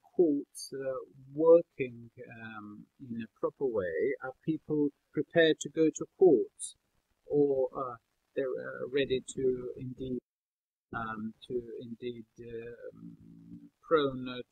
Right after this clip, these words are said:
to, uh, address extra, extra legal ways? Uh,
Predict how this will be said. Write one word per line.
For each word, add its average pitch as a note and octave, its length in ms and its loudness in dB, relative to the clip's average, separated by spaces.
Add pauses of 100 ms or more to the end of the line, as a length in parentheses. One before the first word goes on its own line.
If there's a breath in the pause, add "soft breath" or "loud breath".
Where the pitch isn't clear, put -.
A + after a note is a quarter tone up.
(120)
to, A#2+ 560 -6 (100)
uh, A2 520 -12
address B2 600 -2 (160)
extra, D#3 920 -6 (200)
extra D3 760 -8 (720)
legal C#3 560 0
ways? G2+ 640 -2
Uh, G#2+ 380 -16